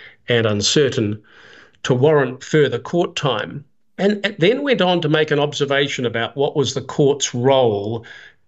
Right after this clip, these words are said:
in relation to climate change. And it said, and I'm just going to read from its judgment,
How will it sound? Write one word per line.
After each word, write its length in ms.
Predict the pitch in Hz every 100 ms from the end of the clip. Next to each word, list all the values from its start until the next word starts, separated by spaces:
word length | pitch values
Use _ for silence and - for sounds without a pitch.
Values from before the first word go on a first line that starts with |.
| -
in 240 | 156 151 143
relation 560 | 127 117 117 - 113
to 80 | 107
climate 460 | - 151 139 123 123
change. 600 | - 101 - - - - - - - _ - 151
And 300 | 151 147 -
it 140 | 160
said, 300 | - 185 165
and 80 | 156
I'm 100 | 156
just 160 | 170 -
going 140 | 185
to 100 | 120
read 460 | 110 139 156 160 147
from 180 | 113
its 220 | 101 - -
judgment, 580 | 98 95 101 110 -